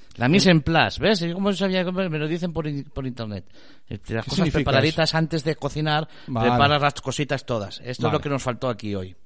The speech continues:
Speaker 2: Vale. Pues, eh, al lío.
Speaker 1: Eso.
Speaker 2: Eh, ahora ya está todo chafullado, pues tiramos pa'lante.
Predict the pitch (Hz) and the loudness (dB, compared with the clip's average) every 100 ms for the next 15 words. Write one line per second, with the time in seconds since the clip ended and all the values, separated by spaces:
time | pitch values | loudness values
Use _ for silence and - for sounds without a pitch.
0 | - 110 - - - - - 127 127 120 | -10 -10 -10 -16 -18 -18 -6 -2 -2 -2
1 | 139 123 120 123 127 104 87 - - - | -2 0 0 -2 -4 -4 -8 -16 -20 -14
2 | 110 147 127 123 123 127 147 143 131 127 | -6 -2 0 0 -2 0 0 0 -2 -2
3 | 123 123 123 120 120 117 127 151 220 262 | 0 2 2 0 0 -2 -2 2 2 2
4 | - - 143 135 113 95 92 107 | -2 -4 0 0 0 -4 -10 -14